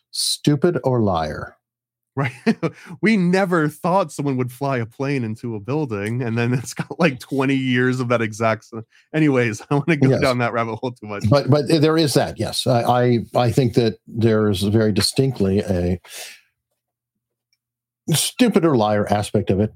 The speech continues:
Speaker 1: where y-, you know damn well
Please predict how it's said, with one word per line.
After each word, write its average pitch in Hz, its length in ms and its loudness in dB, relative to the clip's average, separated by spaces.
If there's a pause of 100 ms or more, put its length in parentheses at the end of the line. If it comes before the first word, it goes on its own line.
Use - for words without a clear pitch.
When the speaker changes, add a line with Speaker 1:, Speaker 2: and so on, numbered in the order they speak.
Speaker 1:
where 104 180 2
y-, 107 300 0
you 131 320 4
know 104 580 2 (600)
damn 101 300 2
well 87 480 0